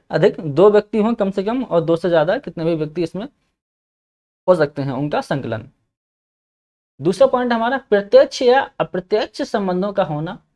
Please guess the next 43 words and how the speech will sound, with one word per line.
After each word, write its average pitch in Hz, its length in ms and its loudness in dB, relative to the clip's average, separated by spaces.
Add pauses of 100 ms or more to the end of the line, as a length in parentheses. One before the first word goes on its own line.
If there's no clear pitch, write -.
(300)
प्रत्यक्ष 214 440 -2
या 190 280 2 (420)
अप्रत्यक्ष 160 520 -2
संबंधों 170 400 -2
का 247 140 0
होना। 160 520 -4 (380)
थर्ड 240 120 2
पॉइंट 208 280 -4
हमारा 180 380 -4 (440)
उनकी 196 280 -2
क्रियाओं 202 540 2
का 247 140 4
आधार 156 480 0 (480)
सामान्य 180 400 0
हित 185 320 -4 (300)
या 175 140 6
उद्देश्य 170 420 2
का 220 80 0
होना। 139 400 -8 (340)
तो 202 60 -2
ये 247 160 4
था 277 120 6
आपका 262 460 2
दि-, 160 240 0
ल-, 165 460 0
लघु 170 180 2
उत्तरीय 233 220 -2
प्रश्न, 226 320 -4
जो 190 120 -2
दो 175 120 0
हज़ार 180 240 2
बाईस 170 240 0
के 180 120 -4
लिए 175 120 -2
बहुत 151 220 -4
ही 170 40 -2
ज़्यादा 160 240 0
आपके 156 160 -6
लिए 156 120 -4
महत्वपूर्ण 156 400 -4
होने 147 160 -4
वाला 139 240 -4
है। 147 140 -8